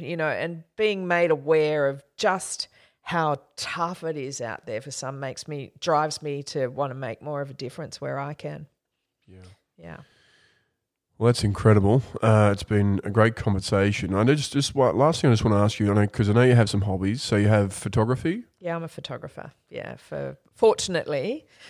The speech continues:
Speaker 1: I have the, the best job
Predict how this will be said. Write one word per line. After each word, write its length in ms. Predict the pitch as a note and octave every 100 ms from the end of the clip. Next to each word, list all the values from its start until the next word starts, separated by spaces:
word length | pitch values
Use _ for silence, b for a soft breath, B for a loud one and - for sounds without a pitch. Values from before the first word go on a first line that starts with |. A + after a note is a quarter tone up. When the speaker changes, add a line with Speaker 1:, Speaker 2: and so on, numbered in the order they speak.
| B -
Speaker 1:
I 140 | C#3+
have 260 | C#3+ C3+ -
the, 320 | C#3 C3+ B2+ B2+
the 80 | C#3
best 500 | C#3+ C3+ - - - _ _
job 400 | - C3+ B2+